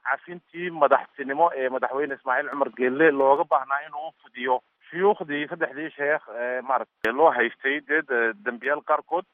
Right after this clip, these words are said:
Tiina ay golaha xukuumadda ay ansixisay toddobaad horteed, aniguna aan u fadhiyey. Waxaa kaloon ognahay arrimo yaryar oo kale oo iyaguna doora inay horay ay u mareen oo ay dhammaadeen.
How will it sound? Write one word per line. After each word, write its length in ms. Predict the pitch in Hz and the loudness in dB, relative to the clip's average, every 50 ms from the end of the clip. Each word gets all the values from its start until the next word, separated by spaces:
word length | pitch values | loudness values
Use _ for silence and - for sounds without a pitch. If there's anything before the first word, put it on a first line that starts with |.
| _ | _
Tiina 300 | - 156 160 175 202 208 - 160 | -10 -8 -4 -2 -2 -2 -2 -2
ay 320 | 165 175 180 202 202 214 - _ _ _ _ _ _ _ _ _ | -4 -4 -4 -6 -8 -14 -18 _ _ _ _ _ _ _ _ _
golaha 380 | - 143 160 180 165 151 151 - - | -4 0 2 2 4 4 2 0 0
xukuumadda 680 | 139 135 - - 139 139 151 170 170 147 - 175 185 185 - - - - - - - - - _ | -2 -4 -2 -4 -4 0 0 0 0 2 4 2 2 2 -2 -16 -20 -20 -20 -20 -20 -20 -18 _
ay 200 | - 131 143 147 | -2 -2 0 0
ansixisay 680 | 156 160 147 - - 156 131 147 - - 180 196 233 254 - _ _ _ _ _ _ _ _ | 2 0 0 0 -2 -4 -4 -4 -2 2 2 2 2 0 -4 _ _ _ _ _ _ _ _
toddobaad 320 | - 143 156 180 190 180 143 | -12 -4 0 4 4 4 4
horteed, 380 | 147 139 - - 143 151 147 151 | 2 -2 -2 -2 -4 -2 0 0
aniguna 360 | 143 165 160 143 143 135 135 | 0 0 0 -2 0 2 2
aan 100 | 131 143 | 2 0
u 60 | 143 | -2
fadhiyey. 380 | - 127 104 98 107 98 82 73 _ _ _ _ _ _ _ _ _ _ _ _ _ _ _ _ _ - | -6 -8 -8 -6 -8 -8 -8 -10 _ _ _ _ _ _ _ _ _ _ _ _ _ _ _ _ _ 0
Waxaa 180 | - 185 160 175 | 2 2 2 2
kaloon 240 | 170 175 175 180 175 | 2 2 2 2 2
ognahay 720 | 170 175 170 156 147 143 139 123 131 147 160 160 165 165 - _ _ _ _ _ _ _ _ _ - | 2 0 -2 0 0 -2 -2 0 0 0 -2 -2 -4 -6 -10 _ _ _ _ _ _ _ _ _ 0
arrimo 360 | 135 135 139 147 151 165 160 | 0 2 2 2 2 4 4
yaryar 280 | 151 139 135 147 147 | 6 6 6 6 6
oo 100 | 143 139 | 4 4
kale 180 | - - 143 147 | 2 2 2 4
oo 120 | 143 139 | 6 6
iyaguna 300 | 139 147 147 139 135 123 127 - | 6 4 0 -2 -2 -2 -2 2
doora 320 | 156 151 143 131 131 127 - 139 | 4 4 6 8 6 6 4 2
inay 260 | 143 139 135 127 127 123 | -2 0 0 0 -2 -2
horay 380 | 113 107 127 135 143 156 160 151 - | -2 0 2 4 4 4 2 0 -2
ay 140 | 117 117 117 | -2 -2 -2
u 180 | 117 - 147 139 | -2 -4 -6 -6
mareen 300 | 127 123 131 131 135 139 135 | -2 0 2 2 2 0 -2
oo 320 | - 110 120 117 113 107 - - | -4 -2 0 0 0 0 -2 -4
ay 120 | 107 107 104 | -6 -6 -6
dhammaadeen. 500 | - 107 104 104 107 107 113 147 165 | -6 -4 0 2 2 2 2 -2 -6